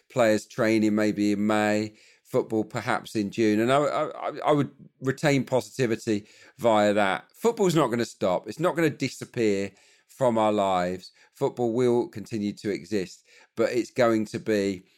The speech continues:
less of a cushy profession, unfortunately. It's going to be, it's always been cutthroat, as Se-, as Seb rightly pointed out. It's really, really competitive, but it's also come with amazing rewards. Now, those rewards are going to be less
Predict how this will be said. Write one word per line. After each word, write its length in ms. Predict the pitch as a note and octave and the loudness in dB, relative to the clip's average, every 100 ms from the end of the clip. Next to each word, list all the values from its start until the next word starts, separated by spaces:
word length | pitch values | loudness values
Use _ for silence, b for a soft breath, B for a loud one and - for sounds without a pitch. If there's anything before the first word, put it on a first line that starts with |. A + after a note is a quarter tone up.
| b | b
less 300 | G#2+ B2 - | 0 0 0
of 100 | A#2+ | -4
a 60 | A#2+ | -6
cushy 380 | - C#3+ - B2+ | -2 -4 -4 -8
profession, 520 | B2+ - E3+ F3 A#2 | -8 -4 -4 -4 -6
unfortunately. 580 | G2 G#2+ F#2 - G#2+ G#2+ | -4 -4 -6 -4 -4 -2
It's 120 | F2+ | -2
going 300 | A#2+ A#2 A2 | -2 -2 -2
to 100 | A2 | -6
be, 400 | G2 A2 A2 G#2+ b b b b | -2 0 0 -2 b b b b
it's 160 | A#2 E3+ | 0 4
always 220 | F#3+ B2+ | 2 2
been 180 | A2+ G2+ | -2 -2
cutthroat, 580 | D3 - - F#2 G2+ | -2 -4 -4 -2 -2
as 120 | D#2+ - | -4 -4
Se-, 220 | A#2 G#2+ | -2 -2
as 100 | G#2+ | -4
Seb 240 | - A2+ G#2+ | -4 -4 0
rightly 300 | A2 F#2 G2+ | -2 -2 -4
pointed 320 | A#2+ F2+ G#2+ | -4 -2 0
out. 220 | A2+ A2+ | 0 -2
It's 140 | E2 | -6
really, 480 | F#2 A#2 C#3 C3+ G#2+ | -6 -2 0 2 0
really 260 | G#2 G2+ F#2 | 0 -2 -4
competitive, 800 | - F#2 G2+ F2+ F2 F2+ F#2+ - b b b b | -12 -10 -10 -10 -12 -8 -8 -8 b b b b
but 120 | A#2+ | -4
it's 120 | C3 D3+ | -2 -2
also 320 | C3 C#3 A#2 | -2 -2 -2
come 260 | - A#2+ A2 | -2 -2 -2
with 200 | A2 - | -4 -6
amazing 640 | A#2 A2 A#2 A#2 G#2+ G#2 G2+ | -4 -2 0 0 0 -2 -2
rewards. 600 | G#2 G2+ A2 F#2+ F2+ - | -2 0 0 0 -4 -4
Now, 100 | A2 | 0
those 320 | B2+ B2+ A2 | 2 0 -2
rewards 640 | A2 A2 A2+ F#2+ F#2+ - - b b b b | -6 -2 0 0 -4 -8 -20 b b b b
are 140 | G#2 G#2 | -2 2
going 320 | A#2+ G#2 G2+ | 2 2 -2
to 120 | - | -6
be 160 | G#2+ G2+ | -4 -2
less 420 | F2+ D#2+ - - | -2 -6 -14 -20